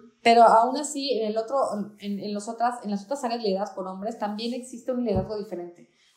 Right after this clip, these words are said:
la verdad, y muy enfocado en resultados, o sea, sin, sin hacer, eh, un seguimiento de los equipos de cerca, porque no necesitas.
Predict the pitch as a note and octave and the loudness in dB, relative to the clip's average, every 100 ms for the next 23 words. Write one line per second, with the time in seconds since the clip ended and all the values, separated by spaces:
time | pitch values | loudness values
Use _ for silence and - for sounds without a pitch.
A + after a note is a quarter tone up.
0 | - F3 F3+ F#3+ G3 F#3+ G#3+ G#3 A3+ B3 | 2 4 4 2 -2 -4 -2 -2 0 -4
1 | A#3 G#3 A3 A3 G#3 F#3+ C4 C4+ F#3+ F#3 | 0 2 2 -2 -8 -4 -2 2 2 0
2 | F#3+ F#3+ F#3+ F3 - G#3 F#3+ F3 G3+ F#3+ | -6 -8 -6 -4 -4 -4 -6 -8 -10 -8
3 | G3 A3 G#3+ G#3 F#3 E3+ - _ _ _ | -6 -4 -6 -6 -10 -10 -10 _ _ _
4 | _ _ _ _ - - G3 - G#3 G3+ | _ _ _ _ -18 -4 -2 0 0 0
5 | G3 G3+ A3 G3 F3+ F3 F#3+ F#3 F#3 A#3 | -2 -4 -4 -4 -6 -8 -12 -14 -8 -2
6 | A3+ G3 F3+ F#3 F#3 F#3+ G#3 F#3 F3 G#3 | 0 -2 -4 -10 -8 -6 -6 -8 -12 -14
7 | G3 - - - | -10 -10 -10 -20